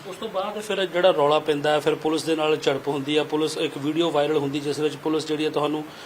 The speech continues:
ਤੁਹਾਡੇ ਨਾਲ ਕੁੱਟਮਾਰ ਕਰਦੀ ਹੋਈ ਨਜ਼ਰ ਆਈ, ਉਹ ਕਿਵੇਂ ਹੋ ਗਿਆ ਸਾਰਾ ਘਟਨਾਕ੍ਰਮ?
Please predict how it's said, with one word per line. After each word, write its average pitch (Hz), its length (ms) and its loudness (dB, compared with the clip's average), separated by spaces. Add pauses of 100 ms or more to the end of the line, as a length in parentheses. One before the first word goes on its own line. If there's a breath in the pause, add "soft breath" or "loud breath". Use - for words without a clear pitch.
(160 loud breath)
ਤੁਹਾਡੇ 156 180 4
ਨਾਲ 165 120 2
ਕੁੱਟਮਾਰ 156 360 2
ਕਰਦੀ 147 320 0
ਹੋਈ 143 140 0
ਨਜ਼ਰ 131 240 0
ਆਈ, 151 140 2
ਉਹ 226 160 4
ਕਿਵੇਂ 208 220 4
ਹੋ 156 120 2
ਗਿਆ 139 120 2
ਸਾਰਾ 131 200 0
ਘਟਨਾਕ੍ਰਮ? 120 640 -8